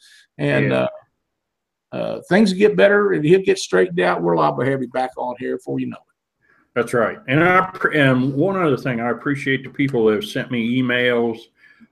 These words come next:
Speaker 2: uh, and put things on, uh, YouTube and on Catfish Weekly. Um, I,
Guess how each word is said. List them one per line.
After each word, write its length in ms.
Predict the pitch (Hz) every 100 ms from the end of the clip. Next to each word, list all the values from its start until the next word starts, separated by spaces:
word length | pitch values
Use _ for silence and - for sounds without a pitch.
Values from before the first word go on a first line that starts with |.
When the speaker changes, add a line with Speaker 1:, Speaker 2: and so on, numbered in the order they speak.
| -
Speaker 2:
uh, 420 | 110 107 101 90 110
and 200 | 110 101
put 220 | 127 127
things 380 | 127 127 120 110
on, 320 | 110 104 104
uh, 140 | 104
YouTube 840 | 101 113 131 131 135 127 123 120 107
and 180 | 95 90 _ _ _ _ 117
on 140 | 117
Catfish 560 | 127 123 - 120 110 -
Weekly. 520 | 117 110 - 95 98 _ _ _ _ 113
Um, 380 | 107 104 107 -
I, 300 | 127 120